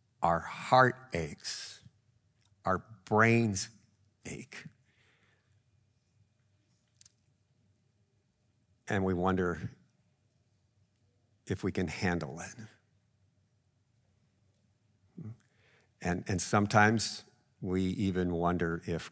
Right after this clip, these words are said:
God will or can handle it. For some of us, we're, we're going through the wilderness of worry.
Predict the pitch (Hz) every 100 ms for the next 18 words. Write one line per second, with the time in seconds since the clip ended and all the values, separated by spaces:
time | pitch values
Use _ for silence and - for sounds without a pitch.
0 | _ 95 101 92 71 - - - _ _
1 | _ _ _ _ _ _ _ _ _ -
2 | 95 92 80 78 85 - _ _ _ _
3 | _ _ _ _ _ _ _ 87 73 90
4 | 76 85 76 - - - _ _ _ _
5 | _ _ _ _ _ _ _ _ _ _
6 | _ _ _ _ _ - - _ - -
7 | - - - - - 120 170 165 147 131
8 | 123 - 135 131 147 120 131 143 131 139
9 | 127 120 110 135 135 127 127 120 - -
10 | - - - - _ _ _ _ - 101
11 | 92 98 113 104 87 90